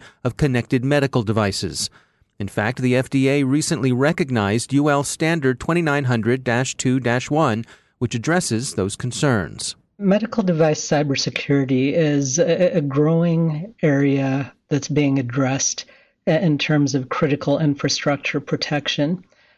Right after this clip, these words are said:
Speaker 2: Um, it was really one of three domains that was initially identified by the federal government here in the U S, uh, when,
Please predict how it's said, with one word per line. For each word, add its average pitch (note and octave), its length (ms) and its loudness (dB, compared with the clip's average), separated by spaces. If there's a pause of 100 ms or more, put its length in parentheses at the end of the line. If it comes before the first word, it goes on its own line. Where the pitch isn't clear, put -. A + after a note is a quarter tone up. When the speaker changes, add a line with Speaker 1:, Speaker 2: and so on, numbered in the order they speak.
(140)
Speaker 2:
Um, D#3+ 240 2
it F3 160 2
was D#3 400 2
really E3+ 320 4
one D3 320 2
of C3 180 0
three - 420 0
domains C3+ 680 2
that C3+ 160 2
was C3+ 320 0
initially C#3+ 500 2
identified C3+ 680 0
by C3+ 100 2
the B2+ 100 -2
federal C3+ 380 -2
government C3+ 480 -2
here C#3 140 -2
in C3+ 100 0
the C3 100 0
U C3 180 0
S, C3+ 340 -2
uh, C#3 180 0
when, C#3 460 0